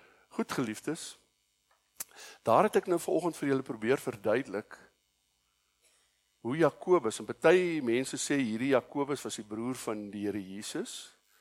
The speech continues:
hoe Jakobus ons probeer help om as Christene in hierdie wêreld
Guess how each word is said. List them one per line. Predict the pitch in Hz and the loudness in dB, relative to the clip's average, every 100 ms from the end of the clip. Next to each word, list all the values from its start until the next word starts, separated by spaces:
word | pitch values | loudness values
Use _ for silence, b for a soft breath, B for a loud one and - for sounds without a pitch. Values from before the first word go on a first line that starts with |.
| b b b b b | b b b b b
hoe | 135 170 | -4 -2
Jakobus | 165 - 202 208 185 175 - - - - _ | -2 -2 4 4 4 0 -2 -10 -14 -18 _
ons | 156 180 170 | 0 0 -2
probeer | - 156 131 123 104 | -6 -6 2 2 2
help | 92 104 110 - _ _ _ _ _ _ _ _ _ _ _ _ _ _ _ _ _ _ _ - | 2 2 2 -2 _ _ _ _ _ _ _ _ _ _ _ _ _ _ _ _ _ _ _ -12
om | 113 104 | -6 -6
as | - | -4
Christene | - 165 - - 139 127 | -2 -2 -2 -2 0 0
in | 101 | -2
hierdie | 107 123 | -4 -2
wêreld | 98 98 104 113 104 _ | 2 4 4 2 -2 _